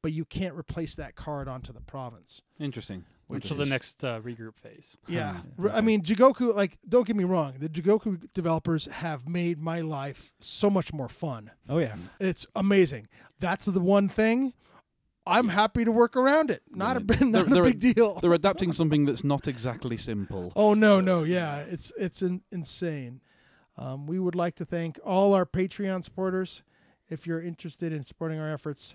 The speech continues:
Speaker 1: check out patreon dot com slash art of warcast. I promise to have some information about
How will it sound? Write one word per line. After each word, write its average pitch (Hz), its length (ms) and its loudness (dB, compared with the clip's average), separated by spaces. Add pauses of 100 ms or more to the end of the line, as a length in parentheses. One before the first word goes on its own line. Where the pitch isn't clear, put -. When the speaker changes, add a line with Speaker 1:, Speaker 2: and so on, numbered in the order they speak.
(160)
Speaker 1:
check - 260 -10
out 147 260 -8 (140)
patreon 151 460 -8
dot 131 180 -14
com 151 380 -10
slash 135 520 -12
art 160 140 -8
of 143 80 -10
warcast. 147 640 -10 (580)
I 151 100 -10
promise 202 540 -2
to 196 120 -6
have 180 260 -6
some 175 200 -8
information 170 640 -8
about 156 540 -8